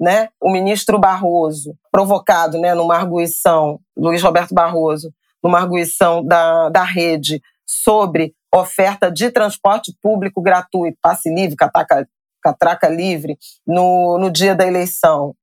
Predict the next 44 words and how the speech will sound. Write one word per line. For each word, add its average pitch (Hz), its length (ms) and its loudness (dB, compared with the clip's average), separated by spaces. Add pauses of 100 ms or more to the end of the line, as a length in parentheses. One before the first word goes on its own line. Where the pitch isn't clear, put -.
(120)
se, - 400 -2
é, 185 240 2
respondeu 202 640 0
que 220 120 0
não 254 260 4
é 247 180 2
crime 208 280 0
eleitoral, 185 560 2
porque 196 160 -6
foi 180 160 2
a 190 40 -2
tentativa 180 800 0
que - 120 -4
o, 160 340 0 (160)
que - 80 0
o, 165 420 2
que - 80 4
a, 165 80 2 (140)
que - 80 2
a 151 220 2
campanha 175 380 0
do 170 100 -4
Bolsonaro 165 480 0
fez 175 200 -2
já 202 140 2
no 226 120 -2
primeiro 208 380 0
turno 214 500 -2 (360)
em 165 60 2
relação 165 400 2
a 156 100 2
isso. 175 200 -4 (260)
O - 60 -2
que 165 100 4
é 185 60 4
crime 233 280 2
eleitoral 208 640 2
é 208 80 2
o 202 100 -2 (140)
candidato, 226 1080 0
são 170 160 -2
candidatos 247 840 0
oferecerem 220 640 0
transporte 202 880 -2